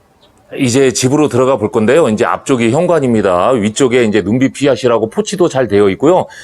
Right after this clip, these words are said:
그리고 위에 보시면 여기도 씨씨티비 보이시죠? 어, 앞쪽에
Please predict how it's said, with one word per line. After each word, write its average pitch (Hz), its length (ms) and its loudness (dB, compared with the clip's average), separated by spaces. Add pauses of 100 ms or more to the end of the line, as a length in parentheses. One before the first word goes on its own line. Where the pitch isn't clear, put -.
(160)
그리고 147 220 0
위에 131 180 2
보시면 135 400 0
여기도 120 480 2
씨씨티비 170 520 -2
보이시죠? 127 760 0 (420)
어, 95 220 0
앞쪽에 110 680 -2